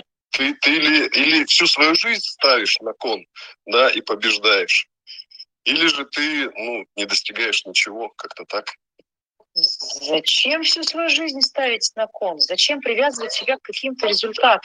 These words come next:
Speaker 2: То есть, понимаете, что вы сейчас говорите? Если я ничего не достиг и не поставил всю свою жизнь на кон, то в моей жизни чего-то не случится. А что, если научиться жить в модели «я соприкасаюсь разными частями себя с этим миром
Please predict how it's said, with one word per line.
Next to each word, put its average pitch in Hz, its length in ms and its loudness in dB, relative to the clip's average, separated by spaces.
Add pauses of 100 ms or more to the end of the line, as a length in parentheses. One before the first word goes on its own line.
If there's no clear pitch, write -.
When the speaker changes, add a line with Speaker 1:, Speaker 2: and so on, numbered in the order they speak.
(200)
Speaker 2:
То 220 60 0
есть, 220 140 2
понимаете, 254 340 2
что - 160 2
вы 226 60 2
сейчас - 180 2
говорите? 214 400 -2
Если 247 320 -2
я 240 160 2
ничего 233 400 -2
не 214 100 -8
достиг 214 540 0 (400)
и 214 100 2
не 233 80 -4
поставил 233 380 2
всю 214 160 2
свою 208 200 0
жизнь 202 260 0
на 190 140 -2
кон, 175 320 -2
то 185 160 -4
в 170 180 -4
моей 214 240 6
жизни 226 500 2 (140)
чего-то 220 320 -4
не 196 100 -6
случится. - 640 -4 (560)
А 185 100 4
что, - 180 -2
если 294 240 -6
научиться 247 520 0
жить 302 420 2
в 180 220 -10
модели 226 520 2
«я 208 220 2
соприкасаюсь 214 800 0
разными 208 400 2
частями 180 420 2
себя 185 360 0
с - 100 0
этим 180 280 -4
миром 220 380 2